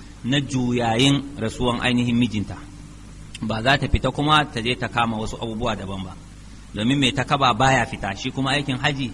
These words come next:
ala tarahi ne. Ma'ana idan baka yi bana ba, to baɗi kuma tana, yana nan yana jiran ka.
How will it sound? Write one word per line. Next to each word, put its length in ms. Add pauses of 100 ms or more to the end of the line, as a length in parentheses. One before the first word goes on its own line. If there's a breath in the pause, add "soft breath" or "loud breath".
ala 200
tarahi 520
ne. 100 (640)
Ma'ana 460
idan 260
baka 220
yi 80
bana 280
ba, 220 (100)
to 140
baɗi 240
kuma 200
tana, 280
yana 240
nan 140
yana 200
jiran 280
ka. 80